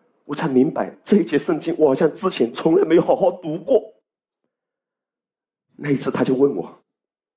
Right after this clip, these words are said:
他说：“我们的神对亚伯拉罕而言，在罗马书第四章里面谈到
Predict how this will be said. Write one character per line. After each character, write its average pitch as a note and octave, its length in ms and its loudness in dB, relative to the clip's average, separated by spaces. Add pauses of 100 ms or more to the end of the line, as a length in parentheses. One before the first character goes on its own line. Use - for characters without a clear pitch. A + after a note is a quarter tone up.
(460)
他 - 100 -6
说 - 180 -12
：“我 - 120 6
们 C#3+ 160 -2
的 F#3+ 80 2
神 - 540 -6 (720)
对 - 220 -6
亚 D3 200 2
伯 A3+ 280 4
拉 C4+ 240 0
罕 C#4+ 280 2
而 D3 260 4
言， - 280 -4 (460)
在 - 140 -2
罗 C3+ 240 2
马 D#3+ 200 0
书 D#3 200 -4
第 D#3 140 0
四 - 320 -2
章 D#3 220 0
里 A#2+ 120 0
面 B2 180 2
谈 - 240 -2
到 C#3+ 140 -2